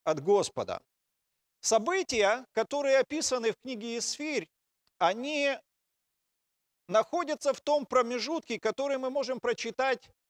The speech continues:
у книжника Ездры, шестой и седьмой главы. Вы можете вот одновременно читать эти события. И там, и там речь идёт об одном времени, об одних людях и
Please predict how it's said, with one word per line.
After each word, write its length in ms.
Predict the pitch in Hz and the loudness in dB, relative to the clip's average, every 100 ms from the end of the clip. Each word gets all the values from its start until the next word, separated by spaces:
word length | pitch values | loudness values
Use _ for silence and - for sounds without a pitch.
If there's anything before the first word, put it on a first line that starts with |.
| _ _ | _ _
у 180 | 220 220 - _ _ - | -4 -4 -4 _ _ -12
книжника 720 | 240 294 220 247 - 233 214 - | -6 -4 -4 -6 0 0 0 -4
Ездры, 680 | 185 269 220 127 113 95 - _ | -2 0 0 -2 -6 -10 -12 _
шестой 640 | - 220 220 - 269 311 277 | -10 -6 -4 -4 -4 -4 -4
и 220 | - 214 | -8 -6
седьмой 460 | - 214 196 208 | -6 -6 -4 -4
главы. 400 | 175 170 180 170 | -2 0 0 0
Вы 120 | 120 190 | -2 -2
можете 400 | 277 254 - 254 | -2 -4 -4 0
вот 220 | 233 - - | 0 -2 -2
одновременно 760 | 190 185 226 233 254 302 247 | -2 0 -2 -2 -4 -4 -4
читать 580 | - 233 - 233 247 - _ _ _ _ | -4 -6 0 0 0 -4 _ _ _ _
эти 260 | 180 - | -6 -4
события. 680 | 156 - 147 143 110 - - _ _ _ - | -4 -4 -4 -8 -8 -12 -16 _ _ _ -8
И 120 | 208 | -4
там, 400 | - 277 294 277 | 0 0 0 -2
и 80 | 240 - | -6 0
там 380 | 247 262 262 - - | 2 2 -2 -10 -4
речь 440 | 175 233 285 - | -2 -2 -4 -6
идёт 380 | 247 208 240 233 - | -8 0 0 0 0
об 220 | 226 233 | 0 2
одном 380 | 240 196 233 240 | 0 0 -2 -2
времени, 680 | 202 233 226 226 220 220 - | -2 -2 0 -2 -2 -4 -4
об 240 | - 185 - | -2 -2 0
одних 520 | 160 151 170 208 - | 0 -2 -4 -8 -8
людях 400 | 214 214 208 214 - _ _ _ _ - | -6 -4 0 -2 -4 _ _ _ _ -4
и 360 | 180 175 180 | 2 2 2